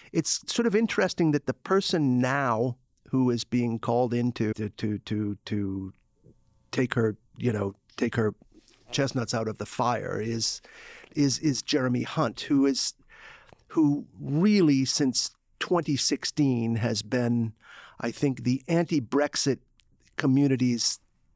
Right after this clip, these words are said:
symbol, the living symbol of what a, of what a responsible anti-Brexit conservative ought to be. And the fact that he is now, has na-, now seems to have righted the financial ship to great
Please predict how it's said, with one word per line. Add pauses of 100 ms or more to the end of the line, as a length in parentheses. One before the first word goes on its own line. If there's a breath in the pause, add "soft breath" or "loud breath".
(200)
symbol,
the
living
symbol
of
what
a, (340 loud breath)
of
what
a
responsible (300 loud breath)
anti-Brexit (140)
conservative (300 loud breath)
ought
to
be.
And
the
fact
that
he
is
now, (500 loud breath)
has
na-,
now
seems
to
have
righted
the
financial
ship
to
great